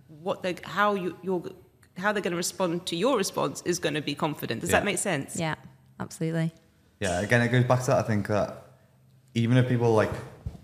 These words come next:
Speaker 2: have a sense of false confidence that makes
Speaker 1: Mm.
Speaker 2: people think, "Well, what are they, what have they got to be confident about?
Speaker 1: Yeah,
Speaker 2: Like,
Speaker 1: yeah.
Speaker 2: what, what is it they do for a job, or what is it they do for a living, or what is it their, their life story telling them that makes them, them confident?"
Speaker 1: Hundred percent, yeah. You start, you know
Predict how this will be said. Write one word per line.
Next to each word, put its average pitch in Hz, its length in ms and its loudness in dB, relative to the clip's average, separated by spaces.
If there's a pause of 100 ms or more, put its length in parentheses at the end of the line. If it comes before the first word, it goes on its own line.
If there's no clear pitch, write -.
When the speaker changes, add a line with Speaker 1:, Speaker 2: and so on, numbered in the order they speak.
(240)
Speaker 2:
have 107 320 0
a 101 140 4
sense 101 300 -2
of 95 80 -4
false 90 260 -2
confidence 104 460 -2
that 95 140 -6
makes - 520 -6 (800)
Speaker 1:
Mm. 180 200 -8
Speaker 2:
people 104 220 0
think, 95 260 -2 (120)
"Well, 107 100 2
what 98 240 2
are 104 80 4
they, - 20 2 (100)
what 98 160 2
have 92 60 2
they 104 140 2
got 73 120 -2
to - 40 -6
be 104 60 -2
confident 98 420 -2
about? 87 440 0
Speaker 1:
Yeah, 185 80 -6
Speaker 2:
Like, 165 120 -2
Speaker 1:
yeah. 156 120 -2
Speaker 2:
what, - 180 -2
what 101 180 2
is 101 80 0
it 98 80 -2
they 101 120 2
do 95 200 0
for 95 140 -4
a 92 60 0
job, 113 280 4
or 107 120 4
what 76 100 2
is 98 40 -4
it 92 60 -6
they 98 60 0
do 98 60 0
for 98 100 -4
a 92 60 0
living, 98 280 2
or 95 100 2
what 92 220 2
is 98 80 0
it 95 80 0
their, 95 200 2
their 92 240 0
life 90 220 2
story 95 300 -2
telling 90 260 0
them 95 120 0
that 90 160 0
makes 90 300 -4
them, 92 260 -2 (160)
them 98 160 0
confident?" 101 480 -2 (220)
Speaker 1:
Hundred 214 280 -6
percent, 214 340 -8
yeah. 214 220 -4
You 175 240 -6
start, - 340 -6
you 185 120 -4
know 156 200 -4